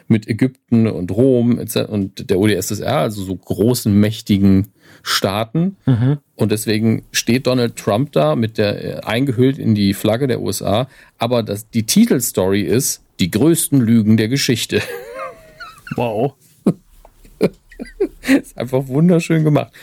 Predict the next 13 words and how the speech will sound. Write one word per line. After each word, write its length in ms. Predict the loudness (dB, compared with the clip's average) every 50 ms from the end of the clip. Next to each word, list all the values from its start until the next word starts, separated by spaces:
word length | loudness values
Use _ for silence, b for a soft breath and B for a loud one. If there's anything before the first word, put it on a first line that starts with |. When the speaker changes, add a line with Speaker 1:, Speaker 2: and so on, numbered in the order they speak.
| B B B -2
Speaker 1:
Also 200 | -2 0 0 0
unabhängig 680 | -2 -2 -6 -2 -2 0 2 2 0 2 0 0 0 0
vom 160 | 0 0 2
Inhalt, 260 | 2 2 2 2 2
ich 80 | 0 0
habe 140 | -2 -2 -2
nicht 160 | -6 -4 -2
reingeguckt, 500 | 0 0 0 0 -2 -2 -2 -4 -4 -4 B B B B B
ist 140 | B -2 -2
das 160 | -2 -2 -2
ein 40 | -4
hervorragendes 760 | -4 -4 0 0 0 0 2 0 -2 0 -2 -2 -4 -4 -4
Cover. 400 | -4 -4 -2 -2 -2 -4 -6